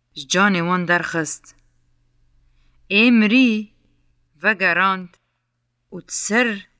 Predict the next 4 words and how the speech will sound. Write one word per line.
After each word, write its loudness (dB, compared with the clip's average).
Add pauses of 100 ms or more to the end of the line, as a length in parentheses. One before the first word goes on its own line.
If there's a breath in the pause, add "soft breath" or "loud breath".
داریێرە 0 (600)
مەشی -2 (580)
میناگو 0
جلەکی. -2